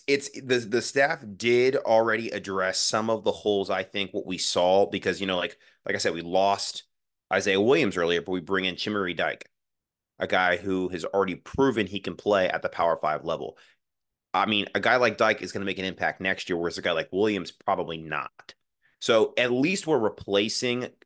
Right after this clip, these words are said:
some of these recruits with guys that probably will make an impact next year. How much of an impact? That remains to be seen. But I think you're right in that this is a class that is just incomplete overall, where once again,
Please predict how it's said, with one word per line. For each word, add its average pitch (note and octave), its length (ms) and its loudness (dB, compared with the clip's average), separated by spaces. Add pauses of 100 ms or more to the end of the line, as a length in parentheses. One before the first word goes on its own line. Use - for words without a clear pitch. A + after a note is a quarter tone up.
(240)
some G#2+ 240 -2
of A#2+ 60 0
these A#2+ 180 -4
recruits G#2 420 -4
with G2 140 -4
guys E2+ 360 -2
that - 160 -6
probably A#2 560 2
will G#2 160 -2
make G2+ 220 -2
an E2+ 80 -8
impact F2+ 420 -4
next G2 280 -4
year. G#2+ 260 2 (320)
How A2 240 4
much G2 300 0
of A2+ 80 2
an A#2+ 80 2
impact? B2+ 480 -2 (300)
That A2+ 180 2
remains G2 380 -2
to E2+ 60 -12
be D#2 140 -10
seen. - 380 -6 (420)
But G#2+ 120 4
I A2 80 4
think B2 260 -2
you're G2 120 2
right G2+ 300 4
in F2+ 160 -6
that E2+ 340 -6 (420)
this A#2 280 0
is A#2 140 2
a A2 40 0
class F#2 520 0
that F2+ 160 -2
is F2 220 -6
just F2+ 420 -2 (640)
incomplete A2 760 -2
overall, F2 760 0 (260)
where F#2 120 -2
once G#2 300 0
again, G2+ 640 -4